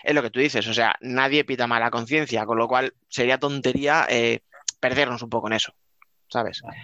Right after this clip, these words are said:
Speaker 2: Final nosotros somos los primeros, los, los más interesados en acertar siempre. Y
Speaker 1: Obvio.
Speaker 2: como no acertamos siempre,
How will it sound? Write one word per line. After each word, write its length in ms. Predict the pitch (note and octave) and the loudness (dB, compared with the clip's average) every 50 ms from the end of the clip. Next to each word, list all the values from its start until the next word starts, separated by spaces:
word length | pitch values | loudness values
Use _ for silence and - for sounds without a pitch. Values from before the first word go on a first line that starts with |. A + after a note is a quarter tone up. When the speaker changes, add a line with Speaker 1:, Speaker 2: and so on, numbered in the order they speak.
| - - - - - _ _ _ _ _ _ _ _ A#2+ | -18 -20 -20 -20 -20 _ _ _ _ _ _ _ _ -2
Speaker 2:
Final 240 | B2 C3+ C#3 C#3 C3+ | 0 0 0 2 0
nosotros 220 | B2 B2+ C#3 B2 | 2 2 2 2
somos 160 | C3+ C3 B2 | 2 2 2
los 180 | A2+ - - - | 2 0 -2 -4
primeros, 360 | - A2 A2 A#2 C3 C3+ C3 | -2 -2 0 2 2 2 2
los, 220 | G#2+ G#2 G2+ - _ - | 0 -2 -2 -4 _ -4
los 240 | - G2+ G2+ G#2+ G#2 | 0 2 2 2 2
más 160 | B2+ C#3+ C#3+ | 2 0 0
interesados 640 | C#3 B2 B2 A#2 A#2 C3 C3+ D3+ D3+ - - - - | 0 0 0 0 2 2 2 2 0 -2 -4 -4 -2
en 120 | A#2 G#2+ | 0 0
acertar 400 | F#2 - - G2+ G2+ - A#2+ A2 | 0 0 -2 -4 -2 -2 -2 -2
siempre. 420 | - - G2 F#2+ F2+ - - - _ _ _ _ _ - - - - - _ _ - | 0 0 -2 -2 -2 -8 -12 -14 _ _ _ _ _ -20 -20 -20 -20 -20 _ _ -4
Y 60 | - A#2+ | -2 0
Speaker 1:
Obvio. 60 | A2+ | 2
Speaker 2:
como 160 | - A#2 A#2 | 2 4 4
no 80 | C3 D#3 | 4 4
acertamos 420 | E3+ F#3+ - E3+ E3 D3+ C#3 - | 4 2 2 2 2 2 2 2
siempre, 560 | - D#3 D#3 D#3+ D#3+ F3+ F#3+ G#3 A3 - - | 2 2 2 2 2 0 0 0 -2 -4 -10